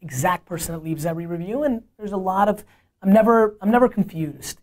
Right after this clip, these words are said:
you know, like, it just makes sense. Like, sometimes things don't go well, um, interpeople relationships and things of that nature, and so it is what it is. It's a, it's a, it's a challenge because I care so much,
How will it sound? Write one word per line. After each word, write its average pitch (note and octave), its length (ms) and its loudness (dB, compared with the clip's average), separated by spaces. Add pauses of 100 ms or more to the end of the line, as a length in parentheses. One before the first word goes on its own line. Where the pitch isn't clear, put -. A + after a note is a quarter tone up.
you D#3 80 -14
know, E3 160 -4
like, E3 180 -4
it E3 80 -18
just E3+ 180 -10
makes F3 220 -6
sense. F#3+ 340 -4
Like, D#3 220 -14 (280)
sometimes E3 540 -8 (140)
things F3 180 -6
don't F3 160 2
go E3+ 140 0
well, G#3 360 2 (340)
um, D#3 200 -6
interpeople E3 540 0
relationships E3 540 -4
and E3 140 -14
things E3 200 -8
of E3 60 -12
that E3 120 -6
nature, G#3+ 400 -2
and F3+ 180 2
so E3 400 0 (1000)
it - 80 -6 (440)
is C#3+ 180 -8
what E3 100 -4
it D#3+ 80 -6
is. F#3+ 260 -6 (480)
It's E3 100 -8
a, E3 260 0
it's F3+ 120 -2
a, F3 220 2
it's F3+ 100 -6
a F3 40 -4
challenge G#3 600 2
because F3 260 0
I E3 60 0
care F3+ 260 0
so F3+ 200 0
much, F#3+ 400 -4